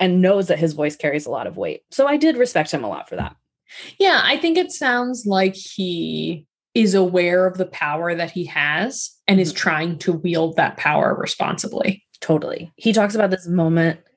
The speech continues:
Speaker 1: where, um, at a wrap party, um, for one of the seasons, he and Aaron Paul buy out a bowling lane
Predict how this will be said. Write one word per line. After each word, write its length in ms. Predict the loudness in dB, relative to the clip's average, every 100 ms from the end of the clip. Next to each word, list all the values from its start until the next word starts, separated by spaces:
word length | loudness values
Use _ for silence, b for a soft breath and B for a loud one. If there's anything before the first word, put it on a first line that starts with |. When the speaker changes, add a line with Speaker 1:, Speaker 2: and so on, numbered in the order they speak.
| _
Speaker 1:
where, 680 | -2 2 4 2 2 0 -2 -4
um, 420 | -2 -2 -6 -12 -16 _ -4
at 240 | 0 0 2
a 440 | 2 4 2 0 0
wrap 340 | -2 -2 -4
party, 480 | 0 2 2 -2 -4 B B B B B B 0
um, 240 | 0 0
for 140 | 2
one 160 | 4 4
of 80 | 2
the 80 | 0
seasons, 460 | -2 0 0 -2
he 180 | -2 -2
and 100 | 0
Aaron 200 | 0 0
Paul 220 | 0 0
buy 200 | 2 2
out 160 | 2 0
a 40 |
bowling 480 | 0 0 0 0 2
lane 460 | 2 0 0 -4